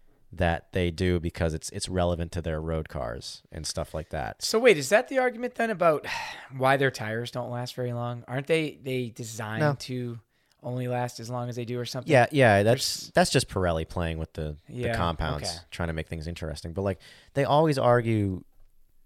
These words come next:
Speaker 1: like, the reason to make the cars hybrid is so that they
Speaker 2: Right.
Speaker 1: relate to, you know, road cars or, you know.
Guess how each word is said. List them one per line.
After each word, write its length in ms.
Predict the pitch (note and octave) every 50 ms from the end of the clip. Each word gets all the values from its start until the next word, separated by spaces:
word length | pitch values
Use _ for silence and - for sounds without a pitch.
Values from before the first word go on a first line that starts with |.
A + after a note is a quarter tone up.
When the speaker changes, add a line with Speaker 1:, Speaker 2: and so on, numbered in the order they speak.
| _ _ _ _ _ -
Speaker 1:
like, 160 | C3+ C#3+ C#3 -
the 80 | D3+
reason 320 | C#3+ D3 D3+ D3+ C#3+ D3 C#3
to 60 | D3
make 180 | C#3+ C#3 C3+ -
the 60 | D#3
cars 300 | - - C3 B2+ B2+ -
hybrid 420 | - F#3+ A3 D3+ F#2+ E2+ D#2+ D#2 - _ _ _ _ -
is 300 | G#2 G2 G2 F#2+ F2+ F2+
so 520 | - - - - - - A2+ G#2 G2+ G2+
that 300 | G2 G2 G2 G2 - - -
they 200 | - - G2+ G2+
Speaker 2:
Right. 40 | F#2
Speaker 1:
relate 380 | G2 G2 F#2+ F#2+ F#2+ - _ -
to, 460 | - G2 F#2 F#2 F#2 F#2 F2+ F2+ - _ _ _
you 100 | - G2+
know, 160 | G2+ F#2+ F#2+ F#2
road 260 | G2+ C3 C#3 C#3+ C#3
cars 400 | - G2+ E2+ D2+ D2 D2+ - - _ _ _ _ _ _ - _ _ -
or, 440 | - - G#2 G2 G2 F#2+ F#2+ F2 D2
you 100 | A2 A2+
know. 180 | G2+ F#2 F2